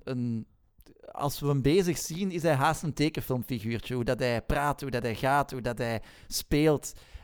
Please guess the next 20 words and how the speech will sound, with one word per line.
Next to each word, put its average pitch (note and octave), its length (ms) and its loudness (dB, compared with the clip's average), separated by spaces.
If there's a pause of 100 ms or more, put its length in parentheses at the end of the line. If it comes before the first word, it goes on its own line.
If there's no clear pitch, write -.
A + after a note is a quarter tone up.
(140)
En D#3 460 2 (440)
daardoor C#3+ 560 4 (180)
is C3+ 200 -6
ook C3+ 140 2
het - 400 -8 (460)
personage B2+ 600 2
Animal F3 420 0
van C#3 140 0
de B2 60 -2
Muppet D#3 340 0
Show F#3 360 0
is, - 460 -6
of - 240 -8
zou C3 380 4
ook D#3+ 200 2
op C3+ 120 -2
hem C3 180 0
zijn C#3+ 200 0
gebaseerd. A2+ 580 -2 (360)
En D3 360 0